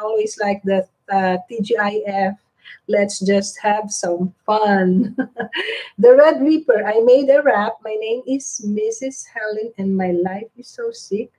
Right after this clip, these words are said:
I have a lot of money and I have a big house.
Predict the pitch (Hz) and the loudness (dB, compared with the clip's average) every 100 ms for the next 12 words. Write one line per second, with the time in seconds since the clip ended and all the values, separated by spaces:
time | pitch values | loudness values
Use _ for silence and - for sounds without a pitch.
0 | - 185 190 180 175 175 175 - 254 254 | -14 -10 -8 -6 -4 -4 -4 -10 -12 -6
1 | 240 196 208 208 185 180 190 196 196 240 | -4 -2 -4 -4 -4 -4 -4 -4 -6 -6
2 | 254 208 - 175 180 214 | -6 -8 -8 -6 -4 -4